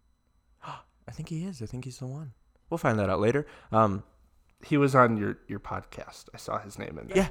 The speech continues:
Speaker 1: Blake Griffin. He's a comedian and a basketball player. He's not as good of a comedian.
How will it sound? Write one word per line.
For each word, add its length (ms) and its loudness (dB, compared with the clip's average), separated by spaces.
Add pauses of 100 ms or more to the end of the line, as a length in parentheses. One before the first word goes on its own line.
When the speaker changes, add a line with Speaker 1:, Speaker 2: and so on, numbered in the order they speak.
(100)
Speaker 1:
Blake 200 0
Griffin. 320 -10
He's 160 -6
a 100 2
comedian 460 -4
and 100 -2
a 60 -4
basketball 400 -4
player. 280 -12 (480)
He's 280 -4 (800)
not 300 0
as 180 -2
good 400 -4
of 120 -8
a 40 -10
comedian. 600 -12